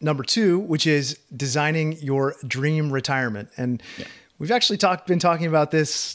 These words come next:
Speaker 1: throughout this whole podcast and video series. Um, so for you, how long ago did that start?
Speaker 2: Wow.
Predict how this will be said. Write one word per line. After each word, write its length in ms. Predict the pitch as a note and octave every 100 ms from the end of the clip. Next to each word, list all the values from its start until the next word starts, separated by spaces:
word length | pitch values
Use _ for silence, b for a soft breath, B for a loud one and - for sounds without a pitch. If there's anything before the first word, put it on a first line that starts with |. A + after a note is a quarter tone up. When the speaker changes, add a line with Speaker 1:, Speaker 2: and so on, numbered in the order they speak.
| -
Speaker 1:
throughout 480 | - C#3 C#3+ D#3+ C#3
this 200 | B2+ -
whole 460 | C3+ C3+ C3 A#2+ B B B B B
podcast 460 | C3+ C3+ C#3 B2+ -
and 100 | B2
video 300 | C3+ C#3 A2+
series. 560 | - A#2 G#2+ G#2+ - D#3+
Um, 400 | C3+ B2+ A#2+ A#2+ F#2+
so 240 | - D3
for 120 | -
you, 520 | D#3 G3+ F#3+ D3+ D3 _ _ _ _
how 200 | - D3+
long 240 | E3+ F3+ F3
ago 440 | D3+ D3 C#3 - _
did 160 | C3 B2
that 220 | A#2+ A#2
start? 340 | - A2+ - _ _ _ _ _ _ B B B B B
Speaker 2:
Wow. 400 | F#2+ A2+ G#2